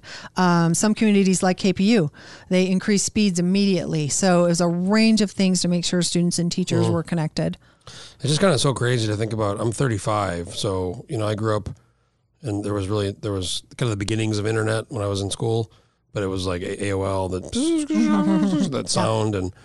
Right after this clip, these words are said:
Speaker 2: um, you know, but now it's like everybody just, I mean, ninety percent of people just depend on it to,
Speaker 1: Yeah.
Speaker 2: to, to every day.
Speaker 1: Yeah.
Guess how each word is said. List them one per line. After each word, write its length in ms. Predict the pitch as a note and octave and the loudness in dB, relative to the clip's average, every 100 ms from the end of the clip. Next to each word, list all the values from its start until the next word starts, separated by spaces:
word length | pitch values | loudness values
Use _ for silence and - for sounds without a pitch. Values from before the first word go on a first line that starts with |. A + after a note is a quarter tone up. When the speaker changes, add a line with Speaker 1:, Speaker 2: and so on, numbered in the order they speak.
| - _ _ | -20 _ _
Speaker 2:
um, 440 | - A2 G2+ F#2 F2 - _ _ _ - | -6 -2 -2 -4 -6 -12 _ _ _ -6
you 100 | A#2+ | -2
know, 120 | G#2 | -2
but 140 | G2 | -2
now 200 | A2 C#3+ | 0 0
it's 120 | B2 - | 0 0
like 280 | F#2+ E2+ - - _ _ _ _ _ _ _ _ _ _ _ _ _ _ - | -4 -6 -14 -20 _ _ _ _ _ _ _ _ _ _ _ _ _ _ -6
everybody 300 | B2+ C3 A#2 | -2 0 2
just, 200 | A#2+ A2 - | 0 -2 -6
I 40 | A2 | -6
mean, 260 | G2+ F#2+ - | -4 -4 -6
ninety 400 | F#2+ G#2+ A2+ G#2 | -4 -2 -2 -4
percent 280 | G#2+ A#2 | -4 -2
of 100 | A2 | -4
people 160 | - - | -6 -10
just 180 | - - | -10 -8
depend 300 | - A#2+ - | -4 0 0
on 100 | D#2+ | -2
it 200 | - - | -10 -16
to, 120 | - | -8
Speaker 1:
Yeah. 80 | D3+ | -6
Speaker 2:
to, 180 | B2+ F#2+ | -4 -8
to 280 | - A2 F#2+ | -6 -6 -6
every 140 | - A2+ | -4 -2
day. 280 | C3 A#2+ - _ | 0 -2 -6 _
Speaker 1:
Yeah. 100 | - | -12